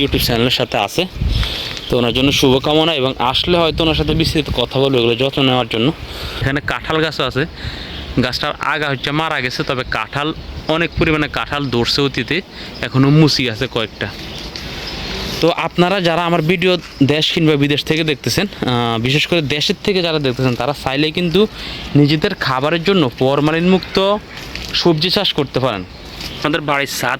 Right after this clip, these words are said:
কিংবা ব্যালকনিতে অথবা বাড়ির আঙ্গিনায় আশেপাশে ছোটোখাটো করে সবজি বাগান করতে পারেন। এখন সবজি বাগান করতে হলে আহামরি তেমন সমস্যা না, একটু পরিশ্রম করলে সুন্দর সুন্দর সবজি বাগান গড়ে তোলা যায় নিজেদের খাবারের জন্য। তো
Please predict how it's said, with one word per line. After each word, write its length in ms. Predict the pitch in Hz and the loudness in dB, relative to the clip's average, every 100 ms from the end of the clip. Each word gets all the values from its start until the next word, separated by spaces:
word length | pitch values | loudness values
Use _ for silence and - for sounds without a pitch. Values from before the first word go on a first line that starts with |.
| - | -2
কিংবা 200 | 156 151 | 0 0
ব্যালকনিতে 580 | 120 113 135 131 107 101 | 0 0 2 0 2 0
অথবা 360 | 104 131 151 180 - - - - - 127 | 0 0 0 -2 -6 -8 -8 -8 -6 -2
বাড়ির 320 | 135 151 151 | 0 2 0
আঙ্গিনায় 520 | 143 143 143 135 123 117 | 0 0 0 0 -2 -2
আশেপাশে 380 | - 147 135 160 - - | -2 -2 0 -2 -2 -2
ছোটোখাটো 460 | 147 143 143 151 160 | 0 0 0 0 -2
করে 260 | - 151 165 - - - - | 0 0 0 -2 -10 -12 -6
সবজি 340 | - 165 143 156 | 2 4 4 4
বাগান 240 | 151 185 | 2 2
করতে 260 | 160 - 117 | 0 -2 0
পারেন। 240 | 120 104 92 - - - | 0 0 -4 -12 -10 -6
এখন 220 | 123 170 | 0 0
সবজি 360 | - 175 156 165 | 2 2 2 2
বাগান 240 | 185 180 | 0 2
করতে 260 | 170 160 - | 0 0 2
হলে 120 | 175 | 2
আহামরি 360 | 151 139 156 165 | 2 2 2 2
তেমন 220 | 151 156 | 2 2
সমস্যা 380 | - 135 131 147 | 4 2 2 0
না, 40 | 131 | -2
একটু 160 | 127 151 | -2 0
পরিশ্রম 440 | 143 139 - 151 170 - - - - | 2 2 2 0 0 -4 -12 -12 0
করলে 260 | 165 151 | 4 4
সুন্দর 320 | 165 156 147 156 | 2 4 4 4
সুন্দর 160 | 160 156 | 2 2
সবজি 280 | 139 127 | 2 2
বাগান 200 | 127 147 147 | 2 2 2
গড়ে 160 | 123 131 | 2 2
তোলা 220 | 151 143 | 0 0
যায় 180 | 131 196 - - - | 0 -4 -8 -6 2
নিজেদের 340 | 139 131 147 | 4 4 2
খাবারের 420 | 131 123 113 113 113 | 0 0 0 0 0
জন্য। 180 | 117 104 98 - - - - - - - | 2 2 0 -6 -10 -10 -8 -4 -4 -2
তো 100 | - | 0